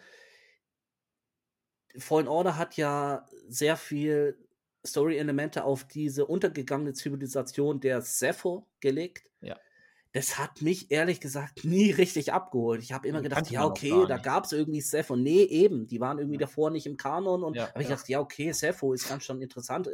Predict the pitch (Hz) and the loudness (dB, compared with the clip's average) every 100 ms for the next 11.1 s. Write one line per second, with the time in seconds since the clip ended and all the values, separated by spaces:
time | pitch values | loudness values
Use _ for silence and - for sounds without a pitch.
0 | - 147 156 - 143 139 135 131 135 196 | -2 -2 -2 -6 -6 -2 -2 -2 -4 -4
1 | 165 131 - - 127 127 160 107 127 127 | -4 -4 -8 -10 -8 -6 -6 -4 -4 -6
2 | - 160 180 196 156 131 120 123 123 _ | -6 -2 4 6 6 4 0 -4 -8 _
3 | - - 82 - 95 - 104 131 104 95 | -20 -16 -16 -10 -10 -6 -6 -6 -8 -12
4 | - - - - 123 110 160 208 - 120 | -14 -20 -12 -4 -4 4 4 4 -4 -8
5 | 107 - 156 - 165 165 139 175 190 - | -8 -6 -8 2 2 4 2 2 2 0
6 | _ 113 - _ - 151 190 233 135 135 | _ -20 -20 _ -10 -4 -4 -4 -4 0
7 | 131 139 143 135 151 - 120 165 - - | 2 2 0 0 -2 0 -2 -2 -12 -10
8 | 127 117 135 135 127 - - _ _ 120 | 0 2 4 2 -2 -8 -16 _ _ -2
9 | 123 139 139 - 127 139 185 - _ - | 2 2 -2 -2 0 2 0 -6 _ -14
10 | 127 - 127 196 254 - 120 113 110 - | -12 -4 -2 4 2 4 -2 0 -2 -2
11 | - | -6